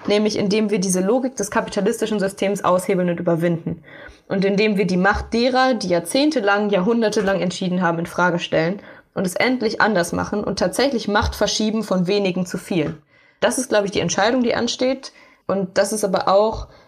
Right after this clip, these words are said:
wo sich eine Klimagerechtigkeitsbewegung entscheiden muss, anhand ihrer Strategien. Und letzteres hieße aber auch nicht, jetzt sich zu einer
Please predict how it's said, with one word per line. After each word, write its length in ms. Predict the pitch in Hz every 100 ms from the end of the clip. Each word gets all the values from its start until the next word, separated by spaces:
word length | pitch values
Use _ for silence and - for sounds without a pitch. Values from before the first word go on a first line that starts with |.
| _ -
wo 400 | 185 190 190 196
sich 240 | 202 196
eine 100 | 190
Klimagerechtigkeitsbewegung 1400 | - 262 196 175 190 - - 160 - 160 165 160 165 165 165 _
entscheiden 480 | 170 175 170 160 170
muss, 340 | 185 262 - - - - -
anhand 320 | - 202 226 -
ihrer 200 | 302 196
Strategien. 720 | - 202 202 214 196 156 - _ _ _
Und 180 | 196 185
letzteres 560 | 202 - - 294 302 311
hieße 320 | 277 277 -
aber 220 | 208 -
auch 120 | 208
nicht, 420 | 220 285 320 - 185
jetzt 300 | 208 202 214
sich 180 | 208
zu 140 | - 220
einer 380 | 214 196 196